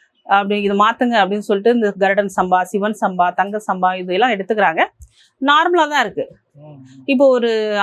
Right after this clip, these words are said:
Speaker 1: ஆறு மாதமா, இப்போ அவங்க ஒரு தொடர்ந்து மூணு வருஷம் எடுத்துட்டு இருக்கிறாங்க. இப்போ ஒரு ஆறு மாதமா ரி-, அவங்களுக்கு டெஸ்ட் பார்த்தா ஃபாஸ்டிங், அதுக்கப்புறம் நார்மலா இருக்கு அவங்களால.
Speaker 2: ம்.
Speaker 1: அவங்களுடைய வேலைகளை அவங்க வந்து பா-, நிறைய இப்போ அலோபதி டாக்டர்ஸும்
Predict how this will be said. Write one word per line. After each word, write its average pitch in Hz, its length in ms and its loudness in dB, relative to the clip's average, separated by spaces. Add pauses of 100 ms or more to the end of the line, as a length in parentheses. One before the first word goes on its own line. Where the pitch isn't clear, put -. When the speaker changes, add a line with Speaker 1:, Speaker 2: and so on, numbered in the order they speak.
Speaker 1:
ஆறு 254 240 2
மாதமா, 285 580 2
இப்போ 220 180 2
அவங்க 202 200 0
ஒரு 196 140 -2
தொடர்ந்து 240 360 2
மூணு 262 220 4
வருஷம் 233 260 -2
எடுத்துட்டு 220 320 0
இருக்கிறாங்க. 165 360 0 (560)
இப்போ 285 220 2
ஒரு 254 120 0 (100)
ஆறு 285 240 -2
மாதமா 330 420 -2
ரி-, 254 140 0 (240)
அவங்களுக்கு 214 360 -4
டெஸ்ட் 233 280 0
பார்த்தா 269 320 4
ஃபாஸ்டிங், 220 520 0
அதுக்கப்புறம் 233 800 0
நார்மலா 220 460 2
இருக்கு 185 220 0
அவங்களால. 175 340 0 (260)
Speaker 2:
ம். - 180 -20 (180)
Speaker 1:
அவங்களுடைய 220 440 0
வேலைகளை 233 340 -2
அவங்க 185 480 -2
வந்து 185 260 0 (840)
பா-, 165 440 0 (360)
நிறைய 311 460 0
இப்போ 233 280 2
அலோபதி 247 360 0
டாக்டர்ஸும் 226 640 0